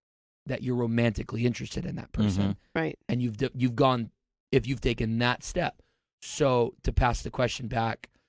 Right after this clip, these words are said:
Speaker 1: to maybe to Sister Vanessa, because I think ladies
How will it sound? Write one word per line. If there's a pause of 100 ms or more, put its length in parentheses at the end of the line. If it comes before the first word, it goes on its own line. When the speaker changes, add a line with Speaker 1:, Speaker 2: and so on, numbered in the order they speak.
(140)
Speaker 1:
to
maybe
to
Sister
Vanessa,
because (480)
I
think (200)
ladies